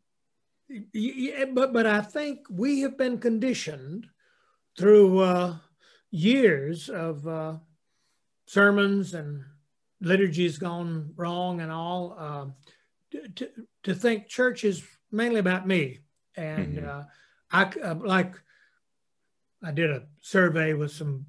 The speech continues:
Speaker 1: people about preaching in the Methodist Church, and we asked lay people, "What do you look for in a sermon?" And, uh, as I remember, the, the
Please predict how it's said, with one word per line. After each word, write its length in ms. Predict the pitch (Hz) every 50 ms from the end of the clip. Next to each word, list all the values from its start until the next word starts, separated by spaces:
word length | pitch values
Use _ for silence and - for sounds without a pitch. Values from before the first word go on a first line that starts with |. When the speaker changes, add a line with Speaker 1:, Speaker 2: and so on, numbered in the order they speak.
| - _
Speaker 1:
people 340 | - 175 160 151 165 156 147
about 320 | 143 139 156 147 143 143 - - _ _
preaching 380 | - 196 196 190 190 - 165 156
in 100 | 156 147
the 60 | 147
Methodist 440 | 156 165 156 151 160 139 135 - -
Church, 400 | - 240 233 185 147 143 - -
and 140 | 170 151 156
we 140 | 170 180 190
asked 180 | 202 196 156 180
lay 160 | 190 196 202
people, 480 | 202 196 175 - - 143 139 - - _ _ _ _ _ _ _ _ _ _ _ _ _ _ _ _ - - -
"What 100 | 339 349
do 60 | 330
you 120 | 330 330
look 220 | 302 302 302 - -
for 160 | 180 160 147
in 60 | 135 127
a 20 |
sermon?" 420 | - - 165 139 127 - - - _ _ _ _ _ _ _ - - - - - _ _ _ -
And, 400 | - 190 196 196 190 185 185 180
uh, 360 | 175 175 170 165 160 160 156 - _ _ _ _ _ _ _ _ _ _ _ _ _ _ _ _ _ _ _ _ _ _ _ _ _ _ _ _ _ _ -
as 160 | 202 165 165
I 100 | 214 226
remember, 360 | 254 240 202 208 247 269 247 185
the, 220 | 147 156 143 - - -
the 140 | 151 139